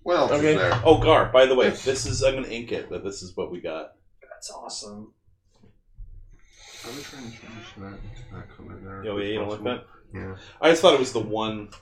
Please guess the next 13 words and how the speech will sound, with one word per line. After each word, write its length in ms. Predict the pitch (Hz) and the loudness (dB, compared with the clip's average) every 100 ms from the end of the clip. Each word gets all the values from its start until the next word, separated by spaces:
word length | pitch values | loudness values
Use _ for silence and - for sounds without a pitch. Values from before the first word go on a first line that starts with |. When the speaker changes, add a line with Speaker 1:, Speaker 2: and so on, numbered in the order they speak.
| - | -16
Speaker 3:
I 80 | 120 | -14
can 140 | - 98 | -12 -2
change 240 | 196 202 | 2 4
Speaker 1:
Mm-hmm. 80 | 107 | 2
Speaker 3:
that. 80 | - - 120 | -4 -16 -10
It 80 | 113 | -8
was 160 | 110 | -4
the 80 | 117 | -4
one 380 | 110 113 110 104 | 0 0 -2 -6
instance 560 | 110 107 - 101 95 | -10 -10 -10 -12 -10
of 100 | 92 | -8
that 240 | 92 90 - | -6 -6 -6
color. 400 | 104 87 85 | -4 -4 -6